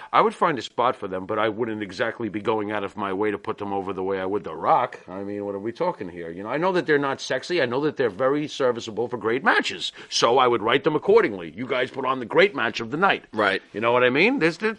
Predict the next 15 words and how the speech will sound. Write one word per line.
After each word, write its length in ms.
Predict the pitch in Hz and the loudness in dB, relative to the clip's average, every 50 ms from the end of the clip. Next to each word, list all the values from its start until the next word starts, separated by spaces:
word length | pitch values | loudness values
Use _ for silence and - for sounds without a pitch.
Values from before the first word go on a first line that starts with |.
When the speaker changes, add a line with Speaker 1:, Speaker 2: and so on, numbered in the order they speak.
| - - | -4 0
Speaker 1:
they're 120 | - 247 | 0 0
specialists 640 | 233 - - - 254 254 - - 120 107 101 - - | 0 0 2 2 2 2 2 -2 -2 -2 -4 -4 -6
to 100 | - 110 | -6 -2
me. 280 | 107 131 151 123 90 - - | 2 2 2 2 0 -6 4
Speaker 2:
By 80 | - 147 | 6 8
the 80 | 139 139 | 10 10
way, 140 | 139 135 | 10 8
Jason 340 | 123 131 139 127 - - 123 | 8 8 6 6 6 4 4
says 220 | - 143 131 120 - | 4 4 4 6 8
W 240 | 139 127 123 127 | 6 6 6 4
W 300 | 113 123 123 123 127 120 | 4 4 4 4 4 2
E 100 | 120 123 | 2 2
stock, 380 | 113 - - - 120 123 120 - | 2 4 4 6 6 6 4 2
the 120 | - 117 - | -2 -2 0
cl-, 220 | - - 131 - | 4 4 4 4